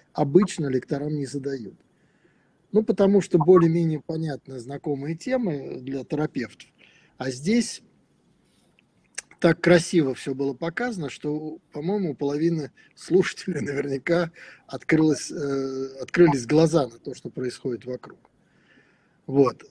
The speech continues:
И я хочу сказать, что мы очень гордимся тем, что мы впервые предложили терапию Д В С синдрома, именно назвав его Д В С синдромом в январе двадцатого года,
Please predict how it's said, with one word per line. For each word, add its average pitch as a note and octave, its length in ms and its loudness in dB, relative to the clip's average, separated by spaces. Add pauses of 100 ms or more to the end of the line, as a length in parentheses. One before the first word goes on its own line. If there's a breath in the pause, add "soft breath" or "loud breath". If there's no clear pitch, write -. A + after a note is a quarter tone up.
И C#3+ 280 2
я E3+ 200 4
хочу G#3 360 0
сказать, F3+ 280 2
что F3 140 0
мы E3 200 2
очень D3+ 360 4
гордимся C#3+ 560 -2
тем, C3 260 -6
что - 200 -12
мы C3 140 -4
впервые C#3+ 540 -2
предложили B2+ 640 -6
терапию B2+ 480 -10
Д B2 100 -8
В A#2+ 160 -8
С - 60 -14
синдрома, F3+ 580 0 (240 soft breath)
именно D#3+ 380 2
назвав C#3+ 500 0
его A#2+ 140 -10
Д A#2+ 120 -12
В A#2+ 160 -8
С - 120 -14
синдромом F3 520 -2 (480 loud breath)
в - 20 -4
январе D#3+ 480 6
двадцатого C#3+ 680 -4
года, B2+ 480 -4